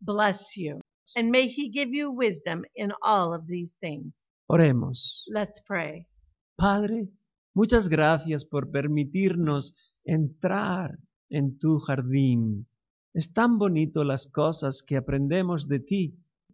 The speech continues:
Speaker 2: las cosas que, Jesús, tú nos revelas del Padre.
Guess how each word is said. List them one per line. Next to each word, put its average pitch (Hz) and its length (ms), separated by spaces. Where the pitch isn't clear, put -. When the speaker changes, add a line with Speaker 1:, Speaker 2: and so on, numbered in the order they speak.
Speaker 2:
las 160 220
cosas 151 640
que, 131 360
Jesús, 170 500
tú 175 140
nos 165 160
revelas 170 640
del 147 200
Padre. - 600